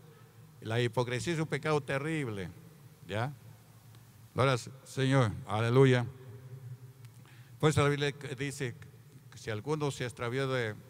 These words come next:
de la doctrina de Cristo, no te juntes con él, ni le digas, 'Bienvenido en tu casa'". ¿Por qué? Porque esa persona ya conoce, y conociendo hace lo que no debe hacer.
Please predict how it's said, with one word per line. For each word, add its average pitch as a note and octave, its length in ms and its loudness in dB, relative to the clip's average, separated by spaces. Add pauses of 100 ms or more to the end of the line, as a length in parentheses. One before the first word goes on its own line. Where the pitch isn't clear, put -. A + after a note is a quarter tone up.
(480)
de G#2+ 100 -6
la A2 120 0
doctrina B2 420 2
de A#2 180 4
Cristo, C#3 360 -2 (1160)
no C#3+ 160 2
te D3+ 160 -2
juntes E3 360 0
con D3 220 2
él, C3 160 2 (1500)
ni C3+ 140 -4
le C#3+ 120 2
digas, D3+ 300 -2
'Bienvenido C#3 400 -2
en C3 80 -4
tu C3+ 80 -4
casa'". - 340 -8 (720)
¿Por B2 160 0
qué? D3 240 0 (440)
Porque B2+ 260 -6
esa D3 160 -2
persona C#3+ 440 -4
ya C#3 220 -2
conoce, C3 680 -2 (360)
y C3+ 120 -4
conociendo E3+ 880 -2
hace D#3 380 0
lo C3+ 120 -4
que A2+ 120 -6
no A2 160 2
debe C3 240 4
hacer. F#3 240 -4